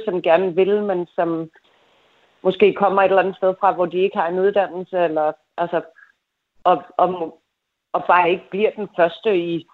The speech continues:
i deres familie. Altså, hvis der kommer et ægtepar, for eksempel, til Danmark, som, altså, så, så,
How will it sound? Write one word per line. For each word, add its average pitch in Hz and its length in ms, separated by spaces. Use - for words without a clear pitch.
i 180 80
deres 170 280
familie. 175 360
Altså, 151 160
hvis 160 220
der 180 60
kommer 160 300
et 160 320
ægtepar, 165 460
for - 60
eksempel, 147 480
til 160 160
Danmark, 143 320
som, 147 260
altså, 151 240
så, 165 120
så, 165 220